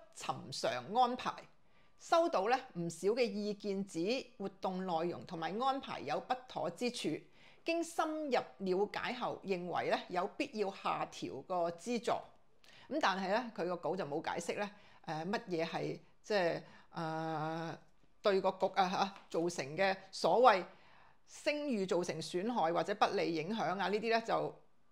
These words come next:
佢係冇講到嘅，亦都冇講到咧，究竟個頒獎禮有乜咧不尋常安排都冇講嘅。噉，噉呢段稿咧，某程度只係證實咗一件事啫，就係咧，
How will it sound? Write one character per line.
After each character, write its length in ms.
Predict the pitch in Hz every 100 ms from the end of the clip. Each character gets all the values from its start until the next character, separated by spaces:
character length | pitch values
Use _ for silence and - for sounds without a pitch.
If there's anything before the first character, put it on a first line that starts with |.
| -
佢 260 | 196 185 202
係 320 | 180 165 160
冇 320 | 170 170 180 -
講 200 | 143 202
到 140 | 170
嘅， 100 | 143 - -
亦 120 | - 220
都 180 | -
冇 220 | 302 254 294
講 200 | 160 220
到 140 | 185
咧， 160 | 185 196
究 100 | 214
竟 100 | 202 233
個 60 |
頒 260 | 233 233 233
獎 160 | 175
禮 140 | 202 180
有 120 | 151
乜 200 | 170 196
咧 160 | 214 196 -
不 80 | 226
尋 260 | - - -
常 280 | - - -
安 140 | 202 202
排 160 | 196 -
都 100 | 220
冇 160 | 170
講 260 | 160 127 170
嘅。 80 | 151 - - - - -
噉， 240 | 254 339 -
噉 80 |
呢 300 | 311 339 381
段 180 | 392 220
稿 160 | 196 214
咧， 100 | 269 - - - - - -
某 120 | 214
程 200 | 247 185
度 100 | 180
只 100 | 196
係 140 | 247 190
證 220 | 202 202
實 120 | 185
咗 180 | 175 208
一 20 |
件 160 | 202 156
事 120 | 156
啫， 200 | 170 196 - -
就 120 | - 196
係 160 | 185
咧， 120 | 214